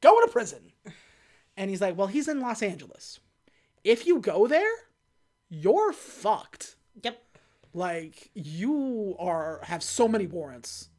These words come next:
Speaker 2: Mm.
Speaker 1: You'll be brought into prison forever.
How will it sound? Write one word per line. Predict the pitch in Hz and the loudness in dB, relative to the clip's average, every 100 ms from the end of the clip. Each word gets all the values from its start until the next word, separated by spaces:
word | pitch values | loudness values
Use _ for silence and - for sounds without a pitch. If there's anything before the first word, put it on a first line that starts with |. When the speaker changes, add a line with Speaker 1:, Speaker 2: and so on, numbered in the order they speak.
| 214 | -18
Speaker 2:
Mm. | 196 - _ _ _ _ - | -18 -18 _ _ _ _ -4
Speaker 1:
You'll | 196 | -2
be | 185 | 0
brought | 196 160 | 0 0
into | 165 | -2
prison | 208 170 156 143 - _ _ _ _ - - _ _ _ _ _ | -2 -2 -6 -14 -20 _ _ _ _ -20 -20 _ _ _ _ _
forever. | - - 202 170 156 - | -20 -8 -6 -4 -8 -14